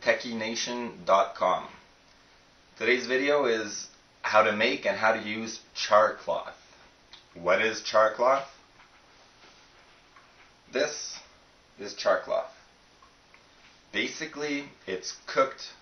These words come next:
cotton. Um, it starts off the plain old white t-shirt, underwear, socks, anything that's cotton. This is ninety-eight percent cotton.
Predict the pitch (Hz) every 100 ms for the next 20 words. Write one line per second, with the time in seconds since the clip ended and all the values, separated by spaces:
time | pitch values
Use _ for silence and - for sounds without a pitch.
0 | - _ _ - - - - 80 - _
1 | _ _ _ - _ _ _ _ _ _
2 | _ _ _ _ _ 90 85 80 76 -
3 | - 110 120 - 113 110 110 - - -
4 | - 120 117 113 110 107 104 104 104 -
5 | - _ _ _ - 85 87 - - 101
6 | 92 - 101 95 92 92 92 - _ _
7 | - 90 92 90 90 90 90 87 85 82
8 | - 92 95 - 107 156 - 135 127 110
9 | 98 - - - - - - 101 - -
10 | - - - - - - 101 95 92 92
11 | 95 92 104 113 - 95 95 110 104 -
12 | - 104 -